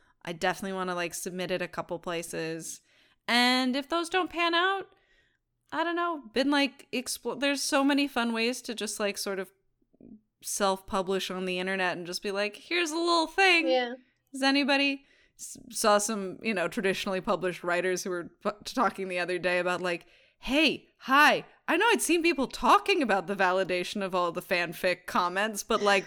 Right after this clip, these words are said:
Speaker 2: <laughs>
Speaker 1: boy, we could write like this." <laughs> I was
Speaker 2: Uh,
Speaker 1: like, "That is a good point." Like,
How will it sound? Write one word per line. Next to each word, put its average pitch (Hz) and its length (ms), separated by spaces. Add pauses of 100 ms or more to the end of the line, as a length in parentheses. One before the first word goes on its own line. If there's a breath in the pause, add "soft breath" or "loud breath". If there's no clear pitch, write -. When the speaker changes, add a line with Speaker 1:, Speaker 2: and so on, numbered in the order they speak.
Speaker 2:
<laughs> - 80
Speaker 1:
boy, 480 500
we 311 160
could 269 240
write 320 220
like 220 260
this." 320 560
<laughs> - 20
I - 1400
was 240 120
Speaker 2:
Uh, 240 40
Speaker 1:
like, 220 100
"That 339 160
is 415 140
a 392 100
good 359 280
point." 359 440
Like, 190 260